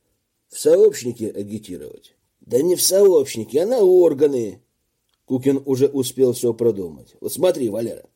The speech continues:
какие мы здоровые мужики в самом расцвете сил. Да наши почки можно по тройной цене предлагать,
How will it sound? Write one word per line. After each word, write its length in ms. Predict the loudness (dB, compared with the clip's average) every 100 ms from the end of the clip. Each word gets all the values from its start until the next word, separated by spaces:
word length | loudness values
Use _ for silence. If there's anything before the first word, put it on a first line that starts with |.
| _ _ _ _ _ _ _ _
какие 320 | -4 0 0
мы 160 | 2 2
здоровые 640 | 0 2 4 6 6 4 2
мужики 500 | -2 -2 -4 -4 -8
в 100 | -4
самом 460 | 0 2 2 0
расцвете 600 | -2 -4 -8 -6 -6 -6
сил. 520 | -14 -14 -14 -14 -16 _ _ _ _
Да 200 | -10 -6
наши 320 | -6 -6 -6
почки 640 | -8 -10 -8 -8 -10 -18 -12
можно 340 | -10 -10 -10
по 160 | -8 -8
тройной 460 | -4 -4 -4 -10
цене 460 | -8 -6 -4 -8 -10
предлагать, 640 | -12 -8 -8 -8 -12 -18